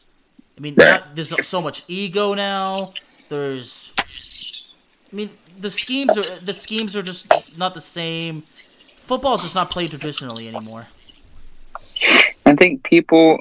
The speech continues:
Speaker 2: I mean, football or pocket, it's not really for everybody. I think it's, I don't know about you, but mine started to grow, and during covid was hard. But, I mean, it's working out now. Almost, what, twenty-six hundred views, and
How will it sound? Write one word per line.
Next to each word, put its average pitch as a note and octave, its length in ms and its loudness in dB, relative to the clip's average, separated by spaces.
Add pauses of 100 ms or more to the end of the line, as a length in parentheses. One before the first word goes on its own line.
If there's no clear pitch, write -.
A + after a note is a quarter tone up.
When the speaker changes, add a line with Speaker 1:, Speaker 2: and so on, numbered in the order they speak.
Speaker 2:
I C3 60 2
mean, C#3 360 6 (280)
football D#3+ 360 8 (100)
or A#2+ 80 8
pocket, - 480 2
it's B2 200 -2
not D3+ 260 0
really C#3 400 8
for B2 160 10 (1500)
everybody. C3 580 8 (560)
I C3+ 40 -14
think C3 160 10
it's, C3+ 200 4
I C3+ 100 10
don't C#3+ 100 8
know C3+ 60 10
about A#2 160 6
you, B2+ 140 8
but A#2+ 80 0
mine C3+ 200 8
started C3 260 8
to B2 60 6
grow, B2 360 10
and A#2+ 160 6 (380)
during B2+ 200 10
covid B2+ 380 8
was A2+ 160 4
hard. A2+ 420 6 (160)
But, C3 120 10
I B2+ 40 8
mean, C3+ 320 4
it's B2 320 0 (200)
working C3 380 8
out B2 220 10
now. B2+ 320 8 (120)
Almost, B2 380 4
what, A2+ 160 8 (160)
twenty-six C3 400 6
hundred B2 280 8
views, B2+ 360 8
and A#2+ 200 4